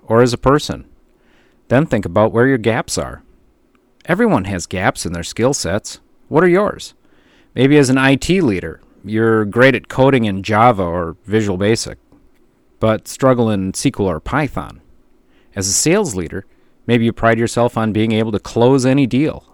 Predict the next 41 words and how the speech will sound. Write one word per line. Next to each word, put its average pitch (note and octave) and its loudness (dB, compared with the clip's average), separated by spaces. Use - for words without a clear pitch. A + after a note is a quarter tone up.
but G2 -8
struggle F#2 -2
with G2 -4
the - -6
<laughs> G#2+ -2
art A#2+ -2
of F#2+ -4
the F2+ -8
cold A#2+ -2
call. D2 -8
Or C#3 0
maybe F#3 4
as E3 6
a D3+ 2
busy D3+ 4
leader, D3 4
you A2 0
struggle B2 0
finding A#2+ 0
time B2+ -2
in G2 -4
your F2+ -8
calendar G#2+ -4
and F2+ -8
tend C#3 0
to C3 0
be B2 2
overbooked A#2 0
because G2 -4
you F#2+ -8
want A#2+ -2
to A#2+ 2
be A#2+ 0
involved A2+ 2
in G2+ -4
as F#2+ -6
many C#3+ 0
things C3+ 0
as G#2 -6
possible G2+ -6
or F2 -6